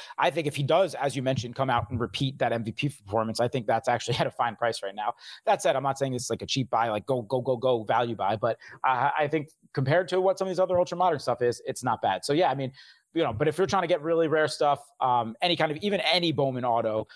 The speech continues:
you're spending either five thousand or ten thousand for anything slammed up. Uh, that's just for the, for the Chrome base, you know, for Bowman. And then you get into, um, you know, anything, you know, colored in from there. I mean, I know auction houses and, and, um, and Fractional have had some of, like, the orange,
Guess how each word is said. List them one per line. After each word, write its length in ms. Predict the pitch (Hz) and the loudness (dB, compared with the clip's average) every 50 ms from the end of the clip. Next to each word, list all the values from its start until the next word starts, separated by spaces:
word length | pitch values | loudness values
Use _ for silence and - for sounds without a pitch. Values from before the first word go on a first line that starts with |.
| - _ - | -20 _ -6
you're 80 | 135 | -6
spending 260 | 127 - 151 143 139 139 | -4 -2 -2 -2 -2 0
either 140 | 123 127 | -2 -2
five 280 | 113 - 147 131 135 131 | 0 0 2 2 2 2
thousand 320 | - 127 117 117 - 120 | 2 0 0 0 -2 -6
or 40 | 113 | -8
ten 180 | - - 127 120 | -4 -4 -4 0
thousand 320 | - 113 113 104 - 107 | 2 0 0 0 -2 -4
for 100 | - 120 | -2 -2
anything 280 | 117 120 113 - 117 113 | 0 0 0 -2 -2 -2
slammed 360 | - - 110 113 120 113 110 | -2 0 0 0 0 0 0
up. 200 | 123 117 113 _ - - - - - - | 0 -2 -4 _ -10 -20 -20 -12 -4 -2
Uh, 140 | 123 117 113 - - | 0 0 0 -2 0
that's 200 | 139 156 139 - | 0 0 0 0
just 140 | 127 - - | -6 -8 -8
for 80 | - | -6
the, 100 | 113 117 _ _ - | -6 -8 _ _ -10
for 100 | - 117 | -4 -2
the 60 | 120 110 | -2 -2
Chrome 300 | - - 143 131 117 107 | 0 0 0 0 0 -2
base, 420 | 113 127 117 98 - - - - | -2 -2 -2 -2 -4 -6 -6 -4
you 80 | - 113 | -4 -2
know, 140 | 110 110 110 | 0 0 0
for 140 | - - 113 | 0 -4 -2
Bowman. 340 | 107 120 123 127 131 123 131 - | 0 0 0 0 -2 -2 -2 -2
And 100 | 139 139 | -2 0
then 100 | 131 131 | 0 -2
you 100 | 127 120 | -2 0
get 160 | 131 131 120 | -2 -2 -2
into, 380 | 123 117 - 120 117 113 110 - - - - - - - | -2 -4 -2 0 2 0 0 -2 -6 -20 -20 -16 -8 -2
um, 400 | - 113 110 110 107 98 92 90 _ _ _ - | 0 0 2 0 0 -4 -8 -12 _ _ _ -8
you 80 | 135 135 | -6 -4
know, 80 | 127 | -2
anything, 400 | 117 127 135 131 - 123 120 107 - _ _ | -2 -2 -2 -2 -2 -4 -4 -6 -10 _ _
you 80 | - - | -4 -2
know, 80 | 127 | -2
colored 320 | 110 - 135 131 127 123 117 | -2 0 0 0 0 0 -2
in 80 | 117 | -4
from 180 | - - 127 123 | -4 -4 -2 0
there. 160 | 127 127 120 117 | 2 2 2 2
I 60 | 117 | 2
mean, 120 | 117 117 | 2 2
I 40 | 117 | 2
know 260 | 120 123 117 113 113 - - - _ _ - | 4 4 4 2 2 -2 -8 -20 _ _ -2
auction 320 | - 127 135 135 - 139 123 | 0 0 0 -2 -4 -6 -2
houses 360 | 117 117 123 123 127 117 120 | 0 0 0 0 -2 -2 -2
and, 180 | 123 117 113 - | -2 -4 -2 -2
and, 220 | 139 135 127 123 123 | 0 0 0 0 0
um, 400 | 123 127 117 110 110 107 101 104 - _ - - _ _ _ _ - _ _ _ - | 0 0 0 0 -2 -2 -4 -8 -10 _ -12 -12 _ _ _ _ -20 _ _ _ -4
and 180 | - 127 123 117 | -2 -2 -2 0
Fractional 420 | - 139 135 131 - 127 131 123 | 0 0 0 0 -2 -4 -4 -4
have 120 | 120 120 - | -4 -2 0
had 260 | 123 120 117 113 - | 0 0 0 -2 -4
some 340 | - 135 131 120 117 120 120 | -4 -2 -2 -2 -2 -2 0
of, 220 | 113 127 127 101 | 0 0 0 0
like, 180 | 120 110 - - | -2 -4 -2 -2
the 140 | 117 110 | -2 0
orange, 640 | 110 123 131 123 113 117 117 110 113 107 - - - | 2 2 0 0 -2 -4 -6 -8 -6 -6 -6 -6 -8